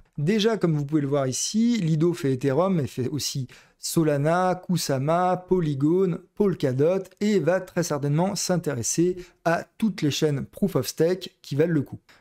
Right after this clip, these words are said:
Dans une vidéo d'il y a quelques semaines, quelques mois, j'explique comment on peut faire de la délégation avec Solana. C'est-à-dire que vous pouvez aller prendre vos tokens Solana, aller dans votre petit fantôme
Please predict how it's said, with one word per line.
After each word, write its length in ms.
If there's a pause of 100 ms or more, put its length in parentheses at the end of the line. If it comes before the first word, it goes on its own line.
Dans 220
une 180
vidéo 380
d'il 180
y 60
a 120
quelques 300
semaines, 260
quelques 220
mois, 420 (360)
j'explique 600
comment 500
on 120
peut 160
faire 400
de 120
la 180
délégation 720
avec 360
Solana. 480 (360)
C'est-à-dire 320
que 80
vous 100
pouvez 460 (140)
aller 500
prendre 560
vos 380 (120)
tokens 340
Solana, 600
aller 320
dans 180
votre 300
petit 440 (280)
fantôme 640